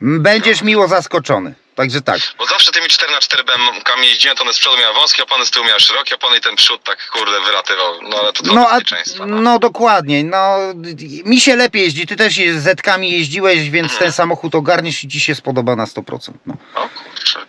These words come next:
Speaker 1: No.
Speaker 2: kurczę. I manualnie można go tam zblokować?
Speaker 1: Tak.
Speaker 2: Mam jakiegoś tru-, manuala, że trójkę mu wrzucę, nie wiem, jak pójdzie bokiem, to nie wrzuci mi czwórki,
Speaker 1: Nie.
Speaker 2: po prostu tylko na tej trójce przytrzyma?
Speaker 1: Nie, jak dasz tutaj na sport i wajchę dasz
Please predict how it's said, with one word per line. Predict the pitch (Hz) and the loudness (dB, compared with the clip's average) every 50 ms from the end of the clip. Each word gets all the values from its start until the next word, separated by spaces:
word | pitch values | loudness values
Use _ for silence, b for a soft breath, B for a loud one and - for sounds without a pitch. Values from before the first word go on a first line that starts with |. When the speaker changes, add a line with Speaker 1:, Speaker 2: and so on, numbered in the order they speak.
| - | 2
Speaker 1:
No. | 127 135 - | 2 2 2
Speaker 2:
kurczę. | - - - - | 2 -2 -6 -6
I | 131 143 | -4 0
manualnie | 151 151 - 170 165 165 165 165 | 0 0 2 2 0 0 2 2
można | 160 156 147 147 147 | 2 2 0 0 0
go | 143 151 | 0 0
tam | 151 147 143 | 0 -2 -2
zblokować? | 139 135 139 - 143 147 160 175 180 | -2 -2 0 0 0 0 0 0 2
Speaker 1:
Tak. | 156 202 196 190 | 2 2 2 2
Speaker 2:
Mam | 131 135 | 0 -2
jakiegoś | 127 131 127 - - | -6 -6 -6 -6 -6
tru-, | - - 143 143 - 135 | -8 -10 -12 -12 -10 -6
manuala, | 131 127 127 135 131 131 127 123 | -4 -4 -2 0 0 0 0 0
że | 120 - | 0 -2
trójkę | - 143 143 135 - 139 | -2 -2 -2 -2 0 -2
mu | 127 127 117 | -2 -2 0
wrzucę, | 117 131 139 139 131 - 127 | 0 0 0 0 0 0 0
nie | 131 | 0
wiem, | 127 123 | 0 0
jak | 123 - | -2 -4
pójdzie | - 139 139 127 127 127 | -6 -6 -2 -2 -2 0
bokiem, | 123 127 - - 120 120 | -2 -2 -2 -2 -2 0
to | 123 | 0
nie | 123 117 | 0 0
wrzuci | 117 127 123 - 123 | 0 0 0 0 0
mi | 120 - | 0 0
czwórki, | - - 123 120 156 165 190 | 0 -2 -2 -2 -2 2 4
Speaker 1:
Nie. | 208 220 214 175 | 6 6 6 4
Speaker 2:
po | - | 2
prostu | - - - - | -2 -6 -6 -6
tylko | 117 - - - | -6 -6 -6 -10
na | 113 | -6
tej | - 123 - | -6 -6 -4
trójce | 117 117 117 - 117 | -4 -4 -4 -4 -2
przytrzyma? | - - - - - 127 131 143 143 - _ _ | -2 0 2 2 2 2 0 -6 -10 -12 _ _
Speaker 1:
Nie, | 160 170 160 135 131 | 0 2 4 4 4
jak | 151 170 165 165 | 4 4 2 2
dasz | 196 220 220 202 - | 2 0 0 0 -2
tutaj | - 180 196 202 190 | -6 -2 0 0 2
na | 185 180 180 | 2 0 -2
sport | - - - 214 208 196 - | -2 0 0 0 0 0 -2
i | 190 175 | -4 0
wajchę | 160 190 185 180 - 196 175 | 2 2 2 2 0 0 0
dasz | 160 160 151 | 0 0 0